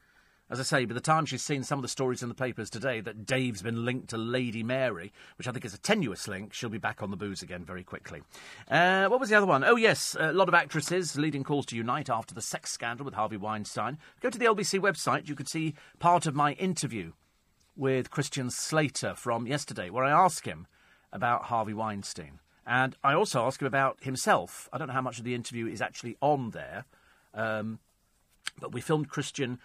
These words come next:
yesterday. Ever such a nice guy, ever such a nice guy. But, um, he's sort of, he's, uh, talked about it. I asked him about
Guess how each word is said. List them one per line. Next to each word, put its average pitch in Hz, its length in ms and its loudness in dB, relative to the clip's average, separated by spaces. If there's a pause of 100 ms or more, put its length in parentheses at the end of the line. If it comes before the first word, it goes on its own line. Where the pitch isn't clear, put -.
(260)
yesterday. 143 480 0
Ever 208 160 4
such - 240 -4
a 117 60 -6
nice 101 240 -6
guy, 90 340 -8
ever 180 220 4
such - 220 -10
a - 20 -10
nice 113 280 -6
guy. 98 340 -6 (360)
But, - 380 2
um, 139 340 8
he's 143 260 2
sort 147 160 4
of, 135 220 4 (540)
he's, 147 340 4
uh, 139 220 6
talked 180 400 6
about 143 420 8
it. 95 180 -4
I 143 120 10
asked 165 340 10
him 110 80 2
about 113 420 2